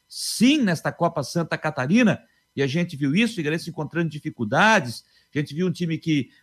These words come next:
foi desmanchado da Série C pra Copa Santa Catarina,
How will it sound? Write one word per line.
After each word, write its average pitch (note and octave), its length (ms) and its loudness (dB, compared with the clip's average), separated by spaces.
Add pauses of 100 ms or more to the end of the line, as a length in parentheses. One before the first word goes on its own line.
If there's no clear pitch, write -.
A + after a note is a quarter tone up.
foi D#3+ 120 2
desmanchado E3 760 2
da C#3+ 140 0
Série D#3 260 0
C G3 320 4
pra E3 160 -2
Copa D3+ 260 -2
Santa D3+ 280 -4
Catarina, D3 680 4